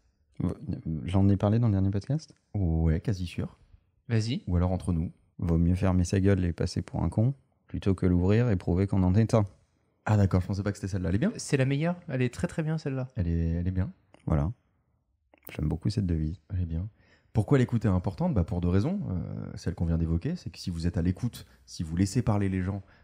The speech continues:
Speaker 2: euh, vous les laissez leur raconter, euh, vous raconter, euh, le-, leur vie, leurs problèmes, et cetera, vous allez être apprécié par les gens qui vous entourent. Si vous faites que parler, c'est insupportable. On connaît tous quelqu'un qui fait que parler de
Speaker 3: Ah,
Speaker 2: lui.
Speaker 3: c'est horrible.
Speaker 2: On déteste tous ces gens-là. Personne, euh, personne ne les aime.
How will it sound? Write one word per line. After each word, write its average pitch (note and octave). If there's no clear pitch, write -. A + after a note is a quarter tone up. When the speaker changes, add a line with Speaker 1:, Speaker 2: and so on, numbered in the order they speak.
Speaker 2:
euh, D#2+
vous E2
les E2
laissez F2
leur E2+
raconter, E2+
euh, D#2
vous E2
raconter, F#2
euh, D2+
le-, D2+
leur E2+
vie, D#2+
leurs E2+
problèmes, E2+
et D2+
cetera, F2
vous F#2
allez F2+
être -
apprécié -
par G2
les F#2
gens F2+
qui -
vous E2+
entourent. -
Si -
vous G#2
faites B2+
que -
parler, C#3+
c'est -
insupportable. B2
On G2
connaît G#2
tous B2+
quelqu'un B2
qui G2+
fait G2
que -
parler G2
de F2
Speaker 3:
Ah, F#2+
Speaker 2:
lui. D#3+
Speaker 3:
c'est -
horrible. A2+
Speaker 2:
On G2+
déteste G#2+
tous -
ces -
gens-là. F#2
Personne, A2+
euh, G2
personne A2
ne G#2+
les A#2+
aime. A#2+